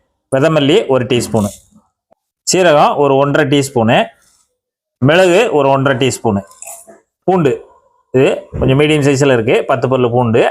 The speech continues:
அதையும் நம்ம உள்ள சேர்த்துக்கலாம். காரத்துக்கு தகுந்தாப்புல பச்சை மிளகா நான் மூணு மட்டும் எடுத்திருக்கேன் பெரிய சைஸ்ல. இது மல்லித்தழையோட காம்பு கொஞ்சமா இந்த அளவுக்கு எடுத்தா போதும், லேசா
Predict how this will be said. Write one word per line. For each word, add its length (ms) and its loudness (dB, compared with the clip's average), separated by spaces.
அதையும் 220 0
நம்ம 140 -2
உள்ள 160 0
சேர்த்துக்கலாம். 540 -2
காரத்துக்கு 320 0
தகுந்தாப்புல 500 0
பச்சை 220 -2
மிளகா 240 2
நான் 180 0
மூணு 160 0
மட்டும் 200 -2
எடுத்திருக்கேன் 420 -4
பெரிய 140 2
சைஸ்ல. 380 -2
இது 100 2
மல்லித்தழையோட 560 2
காம்பு 320 2
கொஞ்சமா 340 -2
இந்த 120 0
அளவுக்கு 320 0
எடுத்தா 200 -2
போதும், 320 0
லேசா 240 0